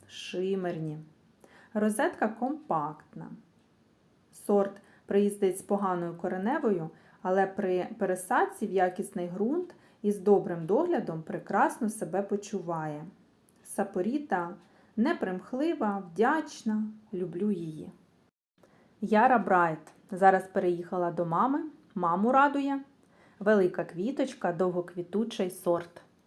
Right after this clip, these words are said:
Орхідея персики. Яскрава і разом з тим ніжна, в відтінках легато. Шимерна.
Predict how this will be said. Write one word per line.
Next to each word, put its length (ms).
Орхідея 600
персики. 840
Яскрава 880
і 100
разом 440
з 60
тим 400
ніжна, 760
в 40
відтінках 720
легато. 720
Шимерна. 880